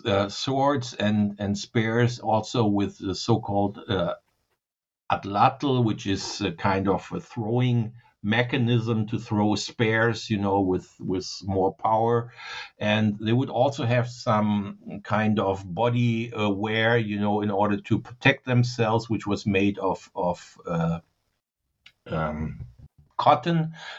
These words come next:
uh, big cotton. And actually, the Spaniards later adopted that because it was so much, uh, lighter to wear than their iron armors in the heat of Mexico, of course, you know. And, uh, uh, so they would wear that. But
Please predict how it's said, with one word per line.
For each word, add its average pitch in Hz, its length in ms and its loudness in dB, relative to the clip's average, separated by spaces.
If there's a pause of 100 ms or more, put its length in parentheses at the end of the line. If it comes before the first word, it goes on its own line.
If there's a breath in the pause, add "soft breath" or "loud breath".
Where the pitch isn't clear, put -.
(100)
uh, 101 200 2
big 107 400 0
cotton. 123 560 2
And 101 340 -2
actually, 143 380 2
the 101 120 0
Spaniards 117 540 -2
later 104 300 2
adopted 101 540 2
that 82 240 -4
because 90 340 -4
it 87 100 -6
was 92 240 -2
so 95 160 0
much, 95 380 -2 (640 loud breath)
uh, 87 360 2
lighter 104 580 0
to 110 160 0
wear 101 500 0
than 92 220 -6
their 90 240 2
iron 95 720 0
armors 101 640 0
in 92 160 -2
the 92 80 0
heat 120 340 0
of 95 180 -4
Mexico, 101 640 0
of 95 140 -2
course, 101 360 0
you 95 100 -4
know. 101 260 4 (420 loud breath)
And, 110 400 2
uh, 107 420 2
uh, 101 300 0
so 117 220 0
they 120 120 2
would 123 220 0
wear 120 140 0
that. 135 200 -2
But 131 220 -2